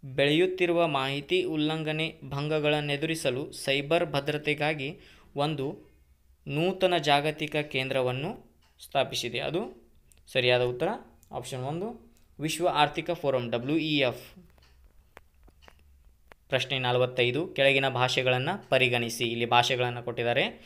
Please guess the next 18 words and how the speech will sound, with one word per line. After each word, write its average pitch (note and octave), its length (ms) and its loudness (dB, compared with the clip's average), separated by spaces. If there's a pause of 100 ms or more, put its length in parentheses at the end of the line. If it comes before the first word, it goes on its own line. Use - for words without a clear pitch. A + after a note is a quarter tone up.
(340)
ಸರಿಯಾದ B2 320 4
ಉತ್ತರಗಳು B2 840 -2 (500)
ಆಪ್ಷನ್ B2+ 340 -6
ಒಂದು, C#3 600 -6
ಎ, D3 200 6
ಬಿ, D3 240 4
ಸಿ, C#3+ 300 2
ಡಿ, C3+ 220 -2
ಎಫ್, - 680 -4
ಎಚ್ C#3+ 340 2
ಮಾತ್ರ. C3 380 -2 (2500)
ಪ್ರಶ್ನೆ C3 320 -4
ನಲವತ್ತಾರು, B2+ 1000 -2 (120)
ಪಟ್ಟಿ D3 240 2
ಒಂದರಲ್ಲಿನ E3 680 4
ಭಾರತೀಯ D3+ 560 2
ಆಸ್ತಿಕ D3+ 520 -2
ತತ್ವಶಾಸ್ತ್ರೀಯ D3+ 960 0